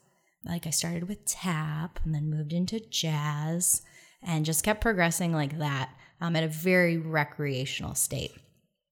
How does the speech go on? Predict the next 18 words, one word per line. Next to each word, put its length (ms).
until 460
I 140
was 360
maybe, 880
I 720
think 160
I 60
was 120
sixteen. 840
I 40
don't 120
think 180
I 100
actually 300
got 200
serious 440
with 160
dance 400